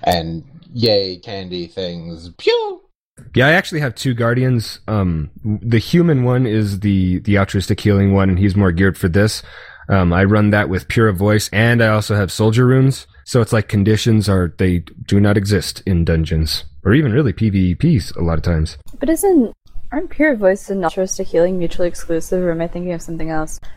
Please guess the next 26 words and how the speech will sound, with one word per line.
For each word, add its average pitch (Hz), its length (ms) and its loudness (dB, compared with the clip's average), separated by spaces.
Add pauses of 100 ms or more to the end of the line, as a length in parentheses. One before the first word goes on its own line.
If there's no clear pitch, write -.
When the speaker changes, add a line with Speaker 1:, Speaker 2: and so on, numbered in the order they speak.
Speaker 3:
'Cause 262 140 2
I 240 160 2
also 220 260 -2
have 185 200 -6
two 185 200 -6
level 170 240 -4
eighty 165 160 -2
guardians, 160 460 -2
and 170 80 -2
neither 220 200 2
of 214 80 -2
them's 190 220 0
run 175 400 0
altruistic 180 560 -2
healing, 185 240 0
and 196 100 0
I 165 40 0
think 190 160 -6
it's - 120 -6
'cause 190 140 -4
I 175 60 4
like 170 180 0
Pure 165 220 2
Voice 170 260 -6
too 156 140 -8
much. 151 240 -6